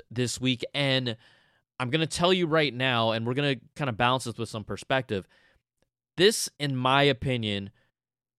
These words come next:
will most likely be the best keynote of two thousand and nineteen.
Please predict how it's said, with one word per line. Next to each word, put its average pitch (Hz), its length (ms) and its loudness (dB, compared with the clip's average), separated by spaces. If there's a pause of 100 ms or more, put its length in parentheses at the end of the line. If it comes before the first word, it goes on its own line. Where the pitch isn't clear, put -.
will 139 500 4
most 131 400 2
likely 123 440 0
be 104 420 -4 (460)
the 120 100 2
best 123 560 0
keynote 107 640 -4
of - 160 -14
two 110 180 -8
thousand 92 580 -6
and 98 200 -8
nineteen. 92 680 -8